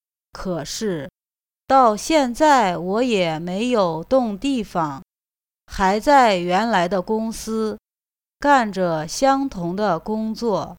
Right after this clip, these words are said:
我知道这是因为我从来没有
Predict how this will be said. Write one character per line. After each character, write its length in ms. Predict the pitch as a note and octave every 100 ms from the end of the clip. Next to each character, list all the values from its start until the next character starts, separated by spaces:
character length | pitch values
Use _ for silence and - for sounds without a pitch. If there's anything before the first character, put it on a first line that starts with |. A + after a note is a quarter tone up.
| _ _ _ _ _ _ _ _ _
我 300 | G#3+ A3 G#3+
知 260 | G#3+ D4+ D#4+
道 540 | E4 C#4 G3+ E3+ G3 -
这 280 | E4 D#4
是 380 | B3+ - B3+ G3+
因 280 | A3 C#4+ D4
为 280 | D4+ C4 G#3
我 420 | F3+ G3 F#3+ F3
从 360 | F3 - G#3 C#4
来 340 | G#3+ G3 G#3
没 280 | G#3 G#3 B3
有 300 | A3+ F#3+